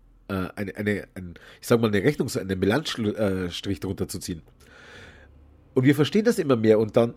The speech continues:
lernen wir sie auch kennen und stellen fest, okay, sie hat eine verdammt harte Schale, aber verdammt, das sind einfach zwei Kinder, die ihr scheißegal sein könnten, die aber in Gefahr sind und sie rettet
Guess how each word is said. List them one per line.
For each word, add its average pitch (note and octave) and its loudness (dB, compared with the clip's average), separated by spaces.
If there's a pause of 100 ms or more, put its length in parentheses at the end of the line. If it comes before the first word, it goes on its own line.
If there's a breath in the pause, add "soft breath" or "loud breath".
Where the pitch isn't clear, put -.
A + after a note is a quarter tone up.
lernen C#3 4
wir D3 10
sie - 2
auch G#2 -2
kennen F3+ -2
und B2+ -8
stellen C3 2
fest, C#3 4
okay, D#3+ 0
sie G#2+ 0
hat A2 0
eine G#2+ -2
verdammt C3 -6
harte G#2+ -2
Schale, D3+ 0
aber G#2 -2 (260 loud breath)
verdammt, B2+ -4
das C3 2
sind A#2 -6
einfach A#2+ -2
zwei G2+ -2
Kinder, C#3+ 4
die A2+ -2
ihr G#2+ 2
scheißegal F3 0
sein G#2 -4
könnten, C3+ -6
die C3 2
aber A#2 4
in A2+ -2
Gefahr G#2+ -4
sind C#3 -6
und A2 -10
sie A2 -4
rettet C#3+ 0